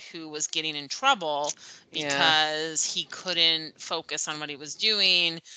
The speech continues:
Speaker 1: He didn't have the energy to really participate in things. He, you know, and he, so he would act out because he didn't understand things. And, and, but he, he said, "But I didn't, it wasn't that I was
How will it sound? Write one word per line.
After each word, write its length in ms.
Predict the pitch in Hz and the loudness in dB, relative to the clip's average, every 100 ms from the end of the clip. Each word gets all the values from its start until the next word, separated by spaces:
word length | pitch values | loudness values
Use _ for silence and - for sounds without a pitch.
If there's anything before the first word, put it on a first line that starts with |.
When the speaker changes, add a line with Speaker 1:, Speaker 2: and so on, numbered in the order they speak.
| - | -16
Speaker 1:
He 140 | - 175 | -4 2
didn't 180 | 165 151 | 2 0
have 180 | 165 | -4
the 160 | 151 147 | -2 2
energy 460 | 151 160 156 156 156 | 2 2 -4 -6 -6
to 120 | 175 | -8
really 220 | 160 147 | -6 -6
participate 680 | - 147 - 196 - 180 165 | -4 -6 -4 -6 0 2 2
in 160 | 160 156 | -2 2
things. 640 | 170 160 160 156 156 - | 4 6 4 0 -2 -2
He, 240 | - 160 156 151 143 | 0 -2 -4 -6 -8
you 160 | 165 156 | 0 0
know, 80 | |
and 140 | 151 151 | 0 -2
he, 340 | - 160 151 147 - - | -6 -6 -6 -10 -8 -4
so 220 | 160 147 | -4 -2
he 160 | 156 | -4
would 160 | 143 143 | -2 -2
act 340 | - 120 - 220 | 2 0 2 6
out 280 | 214 208 - | 6 4 -4
because 240 | 160 151 | -10 -6
he 80 | 151 | -6
didn't 200 | 139 135 | -4 -4
understand 640 | 135 131 - 202 190 185 | -4 -4 -2 4 6 4
things. 320 | 175 165 165 151 | 2 -2 -2 -6
And, 120 | 156 - - - | -8 -12 -14 -6
and, 200 | - 165 - _ _ _ - | -2 -2 -4 _ _ _ 2
but 180 | 175 165 - - | 4 4 0 -16
he, 120 | 196 | -12
he 100 | 180 | -6
said, 200 | 190 196 | -2 0
"But 100 | 185 | 4
I 100 | 180 | 4
didn't, 480 | 175 214 226 220 151 _ - - _ - | 4 2 2 2 0 _ -20 -20 _ -8
it 160 | 185 | -6
wasn't 420 | 185 220 247 233 165 | 2 2 2 -2 -4
that 160 | 185 | 2
I 280 | 170 170 170 165 | 6 6 4 0
was 720 | 165 165 160 160 160 - - | -2 0 0 -4 -4 -6 -6